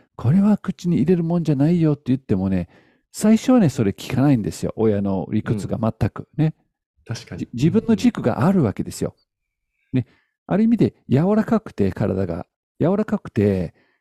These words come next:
Speaker 1: 自分が、まあ、自分の力でできることって知れてるんですよね。だって自分の尻を拭くぐらいできないわけですからね、赤ちゃんなんだけど。
Speaker 2: うんうんうん。
Speaker 1: でも、
Speaker 2: うんうん。
Speaker 1: 軸があるんですよね、これが。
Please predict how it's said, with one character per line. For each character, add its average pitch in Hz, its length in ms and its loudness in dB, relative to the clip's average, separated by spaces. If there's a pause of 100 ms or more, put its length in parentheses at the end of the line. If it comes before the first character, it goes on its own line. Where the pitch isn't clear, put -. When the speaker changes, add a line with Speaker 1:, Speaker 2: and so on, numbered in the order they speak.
(140)
Speaker 1:
自 117 100 0
分 120 300 0
が、 120 360 0 (1200)
ま 139 100 2
あ、 - 20 2
自 107 180 -2
分 113 160 2
の 135 100 2
力 139 320 0
で 110 240 2
で 147 120 0
き - 140 0
る 214 80 0
こ 127 100 -2
と - 140 -20
っ - 20 -20
て - 120 -6
知 - 180 -4
れ 202 120 2
て - 120 -2
る 104 100 -4
ん 90 60 -10
で - 80 -10
す - 120 -14
よ 95 80 -6
ね。 107 140 -4
だ 123 100 -2
っ 117 40 -4
て 107 120 -6
自 95 120 -6
分 110 140 -2
の 135 100 0
尻 208 320 0
を 104 40 2
拭 - 140 -6
く 151 120 -10
ぐ 113 120 -2
ら 95 100 0
い 90 100 -4
で 120 100 0
き 156 140 -2
な 180 120 2
い 113 100 2
わ 92 120 -4
け - 120 -10
で - 80 -12
す - 100 -14
か - 100 -6
ら 92 80 -6
ね、 143 120 2
赤 110 200 -4
ち - 80 -14
ゃ 95 60 -4
ん 87 60 -4
な 90 100 -2
ん - 20 -8
だ 104 120 -4
け 101 100 -4
ど。 104 180 -2
Speaker 2:
う - 20 -4
ん 87 40 -12
う 87 40 -12
ん - 20 -12
う - 20 -12
ん。 85 360 -12
Speaker 1:
で 208 160 4
も、 214 360 2
Speaker 2:
う 90 40 -4
ん - 20 -10
う 101 40 -10
ん。 90 180 -14 (440)
Speaker 1:
軸 - 420 -2
が 95 240 0
あ 113 80 2
る 180 120 0
ん 120 80 -4
で - 80 -8
す - 140 -12
よ 87 60 -4
ね、 92 100 -4
こ 107 140 -4
れ 87 80 -2
が。 - 160 -8